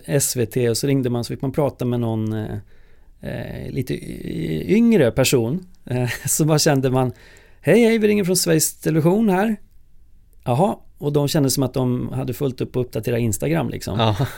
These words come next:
Speaker 1: Så man bara, "Ah, okej, vi betyder ingenting längre." <laughs>
Speaker 2: Okej,
Speaker 1: Ja, men
Speaker 2: ja.
Speaker 1: så tycker jag att det var. Men, men det, faktum är att det är mycket, mycket lättare att nå svenska artister
Speaker 2: Mm.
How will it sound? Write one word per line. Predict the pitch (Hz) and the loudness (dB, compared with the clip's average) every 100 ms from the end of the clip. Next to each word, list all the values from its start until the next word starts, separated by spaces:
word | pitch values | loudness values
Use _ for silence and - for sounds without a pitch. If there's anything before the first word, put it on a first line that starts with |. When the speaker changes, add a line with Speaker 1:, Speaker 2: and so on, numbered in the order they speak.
| - | -6
Speaker 1:
Så | - | 0
man | 139 | 2
bara, | 127 - - | 2 0 -6
"Ah, | 160 | 2
okej, | 190 185 - 135 110 | 4 4 4 4 4
vi | 131 | 0
betyder | 147 143 147 135 | 0 2 4 4
ingenting | 139 120 110 110 | 2 0 -2 -4
längre." | 107 110 117 - | -4 -4 -6 -10
<laughs> | - 117 | -8 -4
Speaker 2:
Okej, | 113 - - 185 110 98 | -4 -4 0 2 2 -2
Speaker 1:
Ja, | - | -2
men | 123 | 2
Speaker 2:
ja. | |
Speaker 1:
så | 135 214 | 6 4
tycker | 247 269 139 | 2 0 -2
jag | |
att | - | -2
det | |
var. | 120 107 | -4 -2
Men, | 120 135 131 - - - - | 0 2 0 -6 -20 -20 -16
men | - 156 | -2 2
det, | 185 185 165 160 156 - 202 | 2 2 -2 -10 -12 -14 -2
faktum | 185 180 170 | 0 2 2
är | 131 | 2
att | - - | 0 -2
det | |
är | 147 143 156 - | -2 -2 -10 -6
mycket, | 175 180 180 - 165 | 0 2 0 0 2
mycket | 156 135 | 2 0
lättare | 127 - 117 | -2 -2 -4
att | 113 | -2
nå | 123 107 | -2 -4
svenska | - - 139 110 95 - | -4 -2 0 0 -2 -2
artister | 139 120 - - 107 110 | -2 -2 -8 -6 -6 -6
Speaker 2:
Mm. | 123 110 | -2 -2